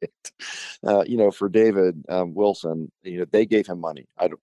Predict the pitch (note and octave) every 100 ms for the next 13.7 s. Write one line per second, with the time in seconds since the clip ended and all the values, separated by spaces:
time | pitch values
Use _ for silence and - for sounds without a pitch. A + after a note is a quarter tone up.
0 | F2 F#2+ G2 E2+ G2 G#2+ G2+ - E2+ E2
1 | - E2+ E2 C#2+ C#2+ - E2+ D#2+ - E2
2 | D#2+ F#2 D2+ F2+ E2+ D#2+ F#2 F#2 - D2+
3 | D#2 D#2 E2+ F#2+ F2+ D#2+ E2 - D2+ F2
4 | D#2+ D2 - D#2 D2+ _ _ _ F#2 A2
5 | G#2 - G#2 F2+ E2+ - G#2 G2 D2 E2+
6 | D#2 C#2+ G#2 - D#2 D#2 D#2 D2+ D#2+ D2+
7 | D2 _ _ F2+ E2 - A2+ A#2 - F2+
8 | D#2+ D#2 - _ _ F2 F#2 A#2 A2 G#2+
9 | F#2 G2+ F#2 G2+ F2+ F#2+ D#2+ F#2+ G2 F#2
10 | E2+ D#2 D2+ _ - F#2 F#2 A2 - A2
11 | A2 G2 E2 F2 E2 G2+ F#2 E2 - B2
12 | A2 G2 F#2 F2+ F#2 - A2 F#2+ F#2+ E2+
13 | E2 E2 A2 A2 G2 D#2+ D#2+